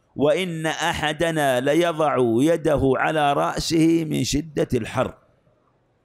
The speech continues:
شدة الحر، "وما فينا صائم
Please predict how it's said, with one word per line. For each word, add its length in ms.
شدة 200
الحر، 220
"وما 480
فينا 540
صائم 880